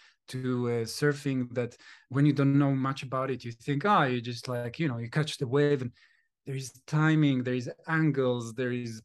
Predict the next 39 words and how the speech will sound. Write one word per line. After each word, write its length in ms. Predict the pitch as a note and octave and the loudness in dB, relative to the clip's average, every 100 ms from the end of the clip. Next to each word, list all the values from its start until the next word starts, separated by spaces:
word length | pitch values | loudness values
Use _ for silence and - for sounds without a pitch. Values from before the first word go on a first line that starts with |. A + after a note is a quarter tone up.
| _ | _
position, 880 | - C3+ D3 E3 - C#3 C3+ B2+ A#2 | -2 0 2 0 0 -4 -2 -2 -2
there 140 | B2+ B2 | -2 -4
is 180 | B2 | -6
strength, 760 | - - - D#3 C3+ C3 B2+ - | -10 -10 -2 0 0 -2 -4 -4
there 140 | C#3 C3 | -4 -2
is, 240 | B2+ A#2 | -4 -4
you 260 | B2+ D3 C#3 | -2 0 0
know, 300 | A#2+ A2+ A2+ _ _ _ | -2 -6 -10 _ _ _
so 220 | - B3+ | 0 2
much 220 | G3 B2 | 2 0
going 340 | C#3 C#3 C3 | 0 0 0
on, 320 | C3+ C#3 B2+ A#2+ _ _ _ _ C#3 | 0 0 -2 -6 _ _ _ _ -10
uh, 500 | C#3 B2+ B2+ B2 B2 | -6 -2 -2 -2 -4
and 100 | C3 | -4
a 40 | C3 | -2
lot 180 | C#3 C#3+ | -2 -2
that 220 | D3+ C3 | -4 -8
I 60 | |
don't 220 | A#2 C3+ D#3+ | -4 0 0
know 300 | D#3+ B2 A2+ - | 0 -2 -8 -10
yet. 280 | A#2+ A#2+ - - _ _ _ _ _ C3+ | -8 -8 -12 -20 _ _ _ _ _ -2
Um, 520 | C3+ C#3 C3+ C3 B2+ _ _ _ - | 0 2 0 -2 -12 _ _ _ -12
that 300 | C3+ D3+ D#3 | -2 -2 0
at 100 | C#3+ _ | -4 _
the 160 | D#3 D3 | -4 2
moment 280 | D3+ G#3 G#3+ | 4 2 0
that 160 | D3 | -2
it 140 | C#3+ - | -4 -6
gets 220 | D3+ D3+ | -6 -2
into 460 | D#3+ D3+ - - D3 | -2 -2 -8 -12 -10
co-, 140 | - D3+ | -8 -8
some 200 | - C#3+ | -4 -2
kind 140 | D3 | 0
of 180 | D#3 D3+ | -2 -4
synchronization, 920 | - C3+ C3 B2+ A#2 A2+ C#3 - E3 | -6 -6 -4 -4 -4 -4 -6 -2 -2
it's 160 | B2 - | -2 -8
just 220 | B2+ - | -10 -8
really 120 | B2+ B2 | -8 -6
powerful. 500 | B2 A#2+ B2 A#2+ | -6 -6 -6 -10